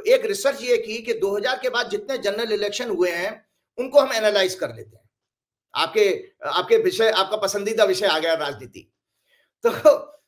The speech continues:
आप ये देखिए, और दर्शक सुन के प्रसन्न होंगे कि क्या जबरदस्त research है ये। तो लोकसभा चुनाव कितने हुए हैं जनाब आपके? दो हज़ार चार में हुआ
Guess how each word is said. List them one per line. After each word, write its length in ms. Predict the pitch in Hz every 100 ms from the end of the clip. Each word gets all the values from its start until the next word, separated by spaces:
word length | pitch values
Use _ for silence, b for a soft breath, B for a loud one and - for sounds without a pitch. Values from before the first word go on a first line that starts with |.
| _ _
आप 200 | 185 233 220
ये 100 | 254
देखिए, 360 | 247 233 294
और 460 | 262 247 254 240 196
दर्शक 340 | 214 220 277
सुन 200 | - 240
के 140 | 240 269
प्रसन्न 480 | - 226 220 277 277
होंगे 460 | 240 247 240 269
कि 420 | 277 - _ 220
क्या 400 | 226 233 254 269
जबरदस्त 460 | 190 220 233 269 247
research 400 | 214 214 240 190
है 120 | 180
ये। 280 | 147 104 - _ _ _ _
तो 260 | 220 220 _ -
लोकसभा 480 | 180 220 220 262 254
चुनाव 260 | 254 254
कितने 300 | 254 233 254
हुए 200 | 254 254
हैं 60 | 240
जनाब 260 | 247 247
आपके? 280 | 240 240 240 - _ _ _
दो 140 | 127 190
हज़ार 180 | 220 220
चार 280 | 208 208
में 100 | 220
हुआ 420 | 214 220 226 -